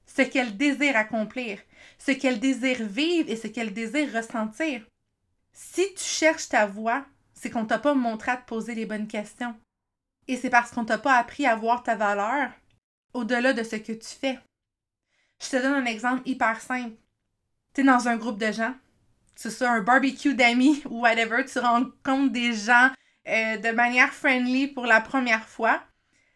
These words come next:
C'est quoi la première chose que tu te demandes et c'est quoi la première chose que tu te fais demander ? « Hey, enchantée, moi c'est Janica, tu fais quoi dans la vie ? » Que ce soit une date, <laughs> que ce soit,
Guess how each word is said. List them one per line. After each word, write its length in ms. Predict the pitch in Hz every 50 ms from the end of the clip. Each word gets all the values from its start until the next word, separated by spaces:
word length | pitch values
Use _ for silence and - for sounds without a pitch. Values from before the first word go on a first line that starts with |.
| _ _ _ _
C'est 220 | _ - - 294 285
quoi 100 | 294 415 427
la 60 | 320 269
première 440 | - - 269 262 269 262 233 233
chose 240 | - - 320 311 302
que 100 | - 240
tu 180 | 220 220 - -
te 100 | - 226
demandes 320 | 214 214 220 240 277 277
et 60 | 254
c'est 140 | - - 226
quoi 120 | - 294 302
la 120 | 233 214
première 440 | 214 - - 277 262 247 233 220 226
chose 220 | - 269 254 254
que 80 | - 208
tu 60 | 208 - -
te 60 | -
fais 100 | - 233
demander ? « 600 | 214 220 208 208 202 202 202 202 226 233 226 - _ _ _ _ _ _ _ _ _ _ -
Hey, 240 | 349 403 415 370 302
enchantée, 540 | 311 302 302 359 311 311 311 339 381 370 370
moi 160 | 269 285 320
c'est 160 | 320 349 302
Janica, 460 | 285 277 269 269 262 - 320 320 320
tu 100 | 320 -
fais 180 | - 254 247 254
quoi 160 | - 320 320
dans 120 | 277 240
la 120 | 226 214 220
vie ? » 320 | 214 262 302 302 277 - _ _ _ _ _ _ _ _ _ _ _ _ _ -
Que 100 | 262 254
ce 100 | 254 247
soit 160 | 247 320 330
une 200 | 311 240 226 190
date, 480 | 190 233 233 330 - - - - - - 285 269 - - -
<laughs> 260 | - - - - -
que 140 | - 277 269
ce 140 | 269 277 269
soit, 420 | 269 - 254 247 277 285 302